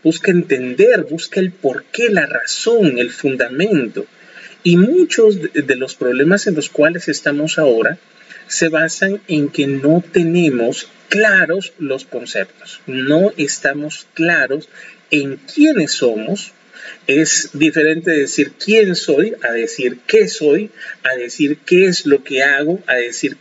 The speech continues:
cuál es mi nombre. Son cosas totalmente diferentes. Y si no estamos claros, si no nos conocemos a nosotros mismos, quién soy, qué soy, para qué he venido, qué hago en este mundo,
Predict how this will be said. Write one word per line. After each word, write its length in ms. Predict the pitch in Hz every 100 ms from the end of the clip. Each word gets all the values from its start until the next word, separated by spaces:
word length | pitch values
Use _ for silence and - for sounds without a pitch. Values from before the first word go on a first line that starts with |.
| _
cuál 360 | 160 165 165
es 280 | 160 160 151
mi 180 | 143 135
nombre. 540 | 151 175 156 156 175 175 - -
Son 300 | - 165 202
cosas 580 | 208 202 226 214 - - _
totalmente 840 | 151 151 208 208 214 220 233 -
diferentes. 760 | 156 123 120 160 175 - - - _ - - - -
Y 140 | 180
si 180 | - 185
no 180 | 190 311
estamos 640 | 311 - 240 226 220 - _ _
claros, 600 | 190 185 151 104 113 - -
si 240 | - 147
no 160 | 151 247
nos 260 | 302 285
conocemos 880 | - 165 143 123 - 262 285 170 113
a 80 | 117
nosotros 380 | 107 143 135 135
mismos, 320 | 135 123 - -
quién 260 | 190 180
soy, 320 | 151 - 110 -
qué 140 | - 165
soy, 320 | - 135 123
para 320 | - 123 117
qué 220 | - 160
he 40 | 160
venido, 480 | 143 143 139 117 104 - - -
qué 180 | - 214
hago 240 | 220 156
en 120 | 127 147
este 300 | 160 - 175
mundo, 480 | 190 156 117 143